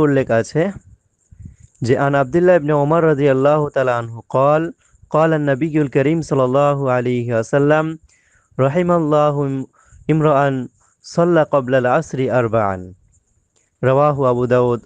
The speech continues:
والترمذي وغيره।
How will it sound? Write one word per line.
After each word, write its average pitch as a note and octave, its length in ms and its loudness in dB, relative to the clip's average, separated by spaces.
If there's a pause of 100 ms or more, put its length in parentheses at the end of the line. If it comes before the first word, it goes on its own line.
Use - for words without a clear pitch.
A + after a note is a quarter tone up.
والترمذي B2 760 0 (1400)
وغيره। A2 500 -2